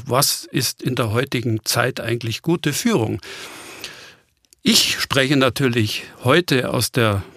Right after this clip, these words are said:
Perspektive des Coaches. Ich bin seit über zwanzig Jahren in der Führungskräfte- und Organisationsentwicklung tätig und habe auch eine ganz spezielle eigene Brille auf.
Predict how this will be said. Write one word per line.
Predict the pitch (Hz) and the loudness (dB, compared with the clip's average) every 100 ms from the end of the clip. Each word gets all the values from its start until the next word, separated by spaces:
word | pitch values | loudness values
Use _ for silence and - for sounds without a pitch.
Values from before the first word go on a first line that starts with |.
| - | -4
Perspektive | 123 113 - 120 - 147 143 123 107 85 - | -2 -2 -2 -6 -4 -4 0 0 0 -2 -4
des | - - | -2 -2
Coaches. | - 120 156 - 180 175 - - - - - | 0 0 2 4 4 2 -2 -10 -18 -20 -12
Ich | 131 | -8
bin | 139 120 | -2 -2
seit | 113 117 | 0 0
über | 170 151 | 2 2
zwanzig | - 123 113 117 | 2 -2 -2 -4
Jahren | 120 117 123 | -4 -2 0
in | 120 | 0
der | 113 | -2
Führungskräfte- | 98 147 147 - - 131 - - | -4 -4 -4 -6 -2 -2 0 -4
und | 131 120 | -4 -2
Organisationsentwicklung | 131 131 117 117 - 147 156 127 143 - 123 | -2 -2 -2 -4 -2 -2 -2 -4 -4 -4 -4
tätig | - 143 160 156 - - - - - - | 0 0 2 -2 -4 -14 -16 -16 -16 -4
und | 147 101 | -2 0
habe | 104 107 | -2 -2
auch | 107 - | -2 -2
eine | - - 156 - | -2 0 0 2
ganz | 117 131 | 0 0
spezielle | - 117 110 - 110 123 117 | 0 -2 -2 2 2 4 0
eigene | 101 123 131 113 | 0 0 2 0
Brille | - 120 151 151 | 0 2 4 4
auf. | 101 104 143 | 4 2 0